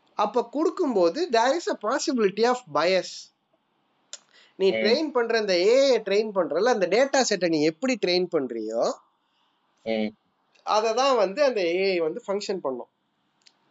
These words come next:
Speaker 1: For
Speaker 2: ம்.
Speaker 1: example, நான் உனக்கு இப்படி சொல்றேன், உனக்கு புரியுற மாதிரி எளிமையா சொல்றேன். டேட்டா செட்டுங்கிறது உன்னுடைய ட்ரைனிங் மெக்கானிசம். அதுல நீ
Speaker 2: ம்.
Speaker 1: எவ்வளவுக்கு எவ்வளவு டேட்டா செட்டை ட்ரெயின் பண்றியோ, உன்னுடைய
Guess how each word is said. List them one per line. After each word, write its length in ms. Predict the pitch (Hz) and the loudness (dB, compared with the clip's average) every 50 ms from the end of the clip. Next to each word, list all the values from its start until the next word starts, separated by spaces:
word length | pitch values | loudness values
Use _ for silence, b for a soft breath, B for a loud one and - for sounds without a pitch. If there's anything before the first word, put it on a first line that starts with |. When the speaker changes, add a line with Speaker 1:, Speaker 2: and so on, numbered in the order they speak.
| _ _ _ | _ _ _
Speaker 1:
For 180 | - 113 185 190 | 0 2 2 4
Speaker 2:
ம். 80 | 185 175 | 2 2
Speaker 1:
example, 580 | 170 160 175 226 240 226 202 190 196 170 131 123 _ _ _ _ _ _ | -2 -4 -2 -2 -2 -2 -2 -4 -6 -8 -8 -10 _ _ _ _ _ _
நான் 160 | 180 185 190 190 | -4 -2 0 0
உனக்கு 200 | 180 175 180 185 | 0 0 -2 -4
இப்படி 180 | 190 202 196 | -6 -6 -4
சொல்றேன், 400 | - 190 180 170 160 147 123 - _ _ _ - | -2 -2 -4 -2 -2 -4 -6 -8 _ _ _ -6
உனக்கு 220 | 185 180 170 - | -4 -4 -4 -4
புரியுற 320 | - 196 233 269 269 247 220 | -4 -4 -2 0 0 0 2
மாதிரி 220 | 208 220 233 226 202 | 2 2 2 2 2
எளிமையா 400 | 185 202 233 240 240 240 240 226 | 2 2 2 2 2 2 2 2
சொல்றேன். 300 | - - 170 147 147 143 | 0 -2 -4 -4 -4 -2
டேட்டா 320 | 170 214 269 294 294 294 254 | 0 0 0 0 0 0 0
செட்டுங்கிறது 640 | - 220 190 - - 196 196 185 180 196 285 370 330 | 0 -2 -2 0 0 0 0 2 0 0 0 0 2
உன்னுடைய 280 | 240 208 190 202 233 240 240 | 2 2 2 2 0 0 0
ட்ரைனிங் 420 | - 214 214 226 240 247 226 208 | -2 -2 0 0 0 0 -2 -2
மெக்கானிசம். 540 | 190 175 - 175 175 175 170 156 147 131 131 _ - | -4 -2 -2 -2 -2 -2 -2 -6 -8 -10 -10 _ -2
அதுல 340 | 180 196 208 202 196 190 185 b b b b | -2 0 0 -2 -6 -8 -10 b b b b
நீ 120 | 208 220 | -8 -6
Speaker 2:
ம். 80 | 208 202 | -4 -2
Speaker 1:
எவ்வளவுக்கு 460 | 220 240 - - 302 285 269 - 240 | -2 0 -2 -2 -2 -4 -6 -6 -4
எவ்வளவு 300 | 233 233 262 262 233 208 | -4 -2 -2 -2 -2 -2
டேட்டா 220 | 220 226 226 247 233 | -4 -2 -2 -2 -2
செட்டை 280 | - 214 190 185 175 | -2 -4 -4 -4 -4
ட்ரெயின் 320 | 160 - 180 190 196 196 190 | -4 -2 -2 0 0 -2 -2
பண்றியோ, 420 | 190 175 160 156 156 170 220 285 302 | -4 -4 -2 -2 0 2 2 4 4
உன்னுடைய 640 | 277 233 214 196 190 180 170 160 160 156 147 143 139 | 4 2 2 2 2 2 2 2 2 0 0 -2 -4